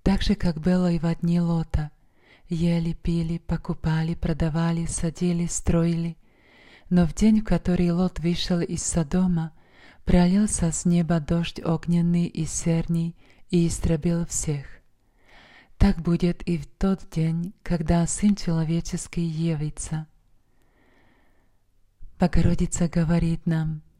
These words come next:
Детки, не забывайте, что ваша жизнь недолговечна, проходящая она, как у весеннего цветка, который сегодня дивно красив,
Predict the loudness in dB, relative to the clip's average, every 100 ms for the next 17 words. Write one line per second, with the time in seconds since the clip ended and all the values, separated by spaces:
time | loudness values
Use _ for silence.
0 | -20 -8 0 0 4 2 2 -4 -10 _
1 | _ _ -2 2 2 0 0 2 2 0
2 | -2 -6 -6 -4 0 0 0 -2 -2 -2
3 | -2 -2 -4 -4 -10 _ _ -20 _ 2
4 | 2 2 0 0 0 0 -2 -2 -4 -4
5 | -8 _ _ _ _ -6 2 2 2 -2
6 | 2 2 2 -2 -2 0 0 -2 -4 -6
7 | -12 _ _ _ _ -6 -2 -2 -4 -8
8 | -4 -2 2 2 2 0 2 2 0 -4
9 | -4 -4 -4 -2 -2 -4 -10 _ _ -20
10 | _ -2 2 2 2 0 -2 -2 0 0
11 | 2 2 0 -2 0 2 2 0 0 -2
12 | -2 -2 -4